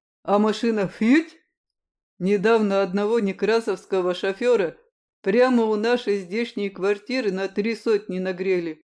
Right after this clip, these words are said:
Хорошо ещё без товара шёл. А то бы холодильничек-то сгрузил». Сколько раз говорил шефу: «Перерегистрируй хоть одну тачку в Москве, чтоб нас по номерам срисовать не могли».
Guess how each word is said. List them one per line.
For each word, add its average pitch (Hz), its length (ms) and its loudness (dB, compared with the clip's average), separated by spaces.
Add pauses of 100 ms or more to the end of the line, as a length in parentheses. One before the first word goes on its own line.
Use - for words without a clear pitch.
(580)
Хорошо 190 540 -2
ещё 226 280 -2
без 196 200 -4
товара 208 480 0
шёл. 170 360 -6 (800)
А 214 160 2
то 254 200 4
бы 247 140 2
холодильничек-то 233 1120 0
сгрузил». 202 800 -2 (800)
Сколько 233 640 0
раз 220 300 2
говорил 190 480 0
шефу: 180 560 -2 (840)
«Перерегистрируй 226 1200 0
хоть 233 280 0
одну 226 340 4
тачку 240 480 2
в 175 100 -2
Москве, 196 640 -4 (440)
чтоб 233 340 0
нас 247 320 0
по 202 140 -2
номерам 220 540 2
срисовать 185 640 -2
не 185 120 -4
могли». 175 460 -4